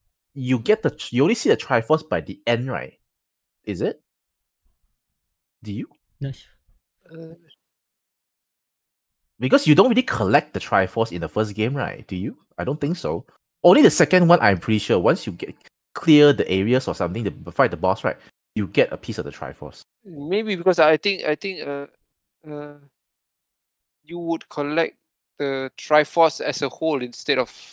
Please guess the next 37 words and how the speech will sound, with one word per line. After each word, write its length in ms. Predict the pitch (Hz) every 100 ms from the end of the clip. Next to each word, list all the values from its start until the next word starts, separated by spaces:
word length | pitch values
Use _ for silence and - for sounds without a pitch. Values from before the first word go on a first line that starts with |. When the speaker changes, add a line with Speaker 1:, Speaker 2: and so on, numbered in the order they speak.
| _ _ _ _ _
Speaker 3:
uh, 360 | 131 123 123 127 _
pieces 320 | - 127 139 120
of 100 | 123
it 80 | 127
lah. 80 |
Yeah, 160 | 123 127
maybe 220 | 135 151
you're 140 | 147 123
right. 160 | 120 -
Uh, 180 | 123 123
yeah, 180 | 127 127
I, 160 | 123 123
I 40 |
don't 280 | 123 120 120
Speaker 1:
Yeah. 260 | 95 82 71
Speaker 3:
recall. 80 | 60
Maybe, 380 | 127 131 127 - _ -
Speaker 1:
Because 180 | 131 185
Speaker 3:
yeah, 60 |
Speaker 1:
for 120 | - 120
Speaker 3:
maybe 120 | 151
you're 80 | 208
Speaker 1:
me, 40 | -
Speaker 3:
right. 80 |
Speaker 1:
I 40 | 107
think 160 | 185 156
the 60 |
answer 260 | 101 101 123
makes 220 | 104 107
sense 160 | 113 98
also 180 | 85 85
lah. 160 | 76
Because 240 | - 139 -
first 260 | - 175
time 180 | - 170
they 120 | 151
do, 320 | 92 113 127